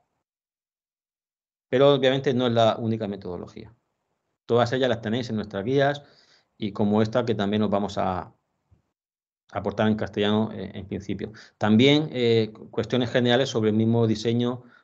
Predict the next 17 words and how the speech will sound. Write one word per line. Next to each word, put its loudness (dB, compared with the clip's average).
de 4
la 2
monitor-, 0
de 0
la 2
monitorización, 0
¿no? -2
Cómo -2
se -6
puede, 0
eh, -10
establecer. -6
Todo 0
eso, -6
eso -4
lo 0
tenéis 0